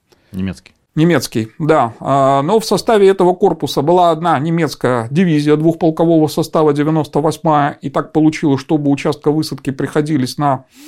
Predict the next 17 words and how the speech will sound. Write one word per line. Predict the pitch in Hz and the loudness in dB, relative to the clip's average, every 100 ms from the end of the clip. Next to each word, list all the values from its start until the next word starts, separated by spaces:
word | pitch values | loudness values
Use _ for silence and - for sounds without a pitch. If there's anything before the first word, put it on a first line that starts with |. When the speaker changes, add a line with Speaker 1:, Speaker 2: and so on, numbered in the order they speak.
| - _ | -20 _
Speaker 2:
участок | 139 190 214 151 | -2 0 0 0
девяносто | 143 151 160 165 - | -2 0 0 -2 -2
восьмой | 147 151 160 143 | -2 0 -2 -4
пехотной | 143 147 139 139 | -4 -4 -4 -2
дивизии. | 139 143 147 127 127 117 _ _ - - _ | -2 -2 -2 -2 -4 -8 _ _ -20 -20 _
Дивизионная | - 160 180 220 220 185 180 | -2 2 4 4 4 2 2
группа, | 190 196 156 | 0 2 -2
э, | 165 160 156 151 151 | 0 0 2 2 0
полковника | 151 165 165 165 160 160 | 0 0 2 2 2 -2
Кригера, | 151 170 147 156 156 | 0 -2 2 0 2
которая | 165 180 170 | 0 0 2
обороняла | 165 160 170 175 165 156 | 2 0 0 0 0 2
район | 165 165 151 | 2 2 0
Феодосии, | 139 170 156 170 156 - 135 131 - - - | 0 0 2 2 2 0 0 -2 -8 -18 -4
район, | 156 165 165 160 147 - | 0 2 4 2 0 -4
э, | 147 156 151 147 | -2 0 2 2
Владиславовки | 147 151 156 - 170 143 135 - | 2 2 0 -2 0 0 -2 -4